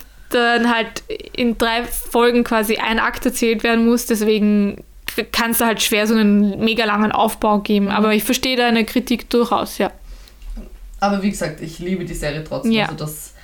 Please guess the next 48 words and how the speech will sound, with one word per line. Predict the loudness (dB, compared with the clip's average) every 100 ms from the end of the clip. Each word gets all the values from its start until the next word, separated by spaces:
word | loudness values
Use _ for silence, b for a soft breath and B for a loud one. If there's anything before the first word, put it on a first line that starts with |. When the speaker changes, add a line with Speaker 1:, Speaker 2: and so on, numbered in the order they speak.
| b b
Speaker 2:
das | -14 -10
ist | -8
nur | -6
so | -4
ein | -4 -2
kleines | -2 -4 -6
Ding, | -8 -8
wo | -6
ich | -8 -4
kurz | -2 -2 -4 -6
mir | -6
gedacht | -4 -6 -6
habe, | -8
„Oh, | -6 -4 -4 -6 -8
fuck, | -12 -14 -14
jetzt | -14
muss | -12 -12
ich |
das | -12 -14
weiter | -14 -14
schauen.“ | -14 -12 -12
Und | -12
dann | -10
konnte, | -10 -4
weil | 0
ich | 4
muss | 4
das | 2 -2
in | -2
der | 0
Woche | -2 -2
nämlich | -4 -2
fertig | -4 -2 0
schauen, | 2 2
weil | 0
Speaker 1:
Ah, |
Speaker 2:
ich | 0
Speaker 1:
ja. | 0
Speaker 2:
hab | 0
die |
letzte, | 0 0 2
die | 4
ich | 4
noch | 4
nicht | 2
geschaut | 2 2 4 4
Speaker 1:
<laughs> |
Speaker 2:
habe. | 4 2 0 -2